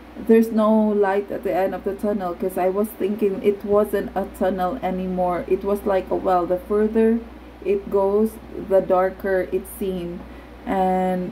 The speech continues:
it was a horrible situation. But I tell you, um, there would always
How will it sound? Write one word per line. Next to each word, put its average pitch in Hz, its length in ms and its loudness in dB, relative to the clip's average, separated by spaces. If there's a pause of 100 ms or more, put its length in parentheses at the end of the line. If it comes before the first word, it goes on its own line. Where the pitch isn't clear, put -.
(120)
it 220 160 4
was 233 320 4
a 196 160 0
horrible 214 840 0
situation. 180 1040 -2 (1000)
But 247 240 6
I 226 140 4
tell 220 480 0
you, 196 500 0 (500)
um, 196 540 0 (240)
there 247 180 4
would 247 200 2
always 208 420 2